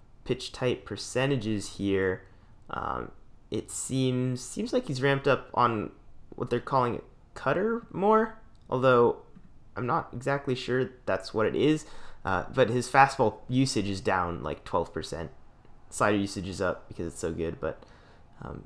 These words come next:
he definitely is looking like a more complete relief pitcher, which is something you don't really say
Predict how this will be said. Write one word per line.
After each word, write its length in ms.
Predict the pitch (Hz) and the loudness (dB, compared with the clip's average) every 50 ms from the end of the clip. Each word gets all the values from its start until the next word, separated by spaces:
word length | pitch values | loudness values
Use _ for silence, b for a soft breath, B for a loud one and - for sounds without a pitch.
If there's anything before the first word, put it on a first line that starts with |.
| - | -10
he 120 | - 113 107 | -8 -6 -2
definitely 540 | - 127 131 - - 151 139 131 127 120 110 | 0 -2 -2 0 0 0 0 2 2 0 0
is 400 | 101 104 104 110 - - - - - | 0 -2 -4 -6 -10 -14 -16 -10 -6
looking 320 | - 117 - - 110 101 | -6 -6 -4 -4 -4 -2
like 160 | 104 104 101 | -2 -2 -2
a 60 | 104 98 | -2 -2
more 320 | 101 101 110 117 117 117 | -2 0 0 0 0 0
complete 540 | - - 104 95 - - 127 123 113 - - - | -2 -4 -8 -8 -6 -4 -2 0 0 -2 -2 -2
relief 420 | 107 104 98 110 113 107 - - | -2 -2 0 0 -2 -2 -4 -6
pitcher, 380 | - 101 - - 95 87 82 - - - | -8 -8 -6 -2 -2 -2 -2 -4 -6 -16
which 140 | - - - | -16 -16 -14
is 80 | 135 - | -10 -6
something 340 | - 113 107 - 107 104 98 | -4 -4 -2 -2 -2 -2 -2
you 80 | 90 | -2
don't 120 | 104 87 69 | -2 -2 -2
really 160 | 101 95 87 | -2 -4 -4
say 340 | - - 104 101 92 87 | -4 -2 0 2 2 0